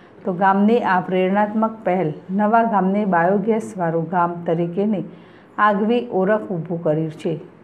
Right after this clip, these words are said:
નવા ગામના ઉત્સાહી અને અન્યોને ગોબરધન પ્લાન્ટ કાર્યરત કરવા સમજાવનાર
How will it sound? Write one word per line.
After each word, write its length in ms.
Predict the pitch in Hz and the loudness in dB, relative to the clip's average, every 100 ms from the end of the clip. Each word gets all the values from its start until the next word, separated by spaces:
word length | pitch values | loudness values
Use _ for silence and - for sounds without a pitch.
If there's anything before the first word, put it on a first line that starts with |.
| - - - - - - - - - - - - | -20 -20 -20 -20 -20 -20 -20 -20 -20 -20 -20 -4
નવા 300 | 196 175 175 | 0 2 2
ગામના 460 | 175 180 185 202 220 | 4 4 4 2 0
ઉત્સાહી 540 | 202 208 - 226 233 247 | -2 -6 2 4 4 2
અને 280 | 185 180 175 | 2 2 2
અન્યોને 460 | 185 190 214 220 | 2 2 2 0
ગોબરધન 640 | 208 208 185 208 202 220 220 | 0 0 2 2 2 0 -2
પ્લાન્ટ 400 | 208 165 165 170 | -2 -2 -2 -2
કાર્યરત 480 | 170 170 185 208 208 | -2 0 0 0 -2
કરવા 300 | 170 165 175 | -2 0 -2
સમજાવનાર 800 | 175 170 165 170 170 175 185 | -2 -4 -2 0 0 0 -2